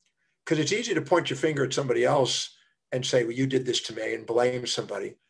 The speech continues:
Epictetus, the Greek philosopher, said, you know, "First you blame others, then you blame yourself, and then you real-, realize there's nothing to blame in the first place when you're fully aware." But what happens, you have this event,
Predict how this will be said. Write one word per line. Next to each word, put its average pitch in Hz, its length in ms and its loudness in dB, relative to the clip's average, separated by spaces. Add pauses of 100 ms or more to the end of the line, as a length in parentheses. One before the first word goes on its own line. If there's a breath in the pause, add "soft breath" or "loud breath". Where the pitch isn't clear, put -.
(100)
Epictetus, 135 480 2
the - 80 -2
Greek 143 220 0
philosopher, 135 440 2
said, 120 300 0 (640 soft breath)
you 131 80 -6
know, 120 140 -4
"First 160 320 4
you 147 80 0
blame 147 240 4
others, 123 320 2
then 131 120 2
you 143 80 0
blame 143 240 0
yourself, 135 380 0
and 123 100 -6
then 131 120 0
you 131 80 2
real-, 135 180 0
realize 131 300 2
there's 143 120 -2
nothing 160 300 2
to 143 80 0
blame 156 280 4
in 143 40 -2
the 135 60 0
first 170 260 4
place - 260 -4 (640)
when 127 120 -4
you're 127 80 0
fully 156 340 4
aware." 117 380 -2 (1080)
But 143 200 4
what 156 120 6
happens, 170 380 2
you 151 120 2
have 175 180 4
this 202 160 4
event, 135 480 0